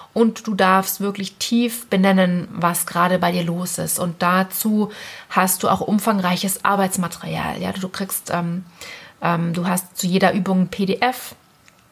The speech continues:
und, ähm, ein Journal, wo du journalen kannst und wie ein Tagebuch praktisch dokumentieren kannst. Was habe ich heute gefühlt?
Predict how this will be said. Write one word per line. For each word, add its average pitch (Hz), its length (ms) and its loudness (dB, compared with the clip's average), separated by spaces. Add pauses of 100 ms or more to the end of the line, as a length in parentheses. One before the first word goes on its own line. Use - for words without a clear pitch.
(460)
und, 180 400 0
ähm, 165 200 2
ein 170 100 0
Journal, 202 640 4
wo 180 60 0
du 175 160 -4
journalen 185 400 2
kannst 180 460 -4
und 175 360 -6
wie 196 100 6
ein 190 60 6
Tagebuch 190 680 0
praktisch 180 420 0
dokumentieren 190 600 -2
kannst. 185 340 -6
Was 175 160 0
habe 196 100 2
ich 196 100 0
heute 202 160 0
gefühlt? 196 460 -4